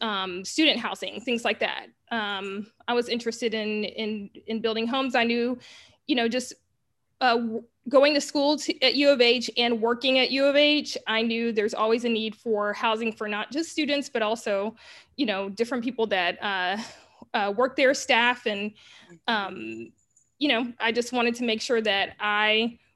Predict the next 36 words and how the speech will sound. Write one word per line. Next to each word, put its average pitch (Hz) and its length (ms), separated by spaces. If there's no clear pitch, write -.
was 226 220
able 226 300
to 233 320
provide 247 580
that 233 360
and 240 300
also, 214 440
uh, 202 300
have 226 520
a 254 60
stream 294 280
of 254 140
income 240 400
coming 214 260
from 214 180
real 214 180
estate 202 320
in 220 140
that 226 240
way. - 260
So, 240 600
um, 226 480
when 254 120
my 240 140
children, 269 500
that 277 140
was 302 140
an, 277 200
I 254 80
heard 269 200
a 277 40
no 254 380
from 233 460
my 233 200
then 262 300
husband. 233 680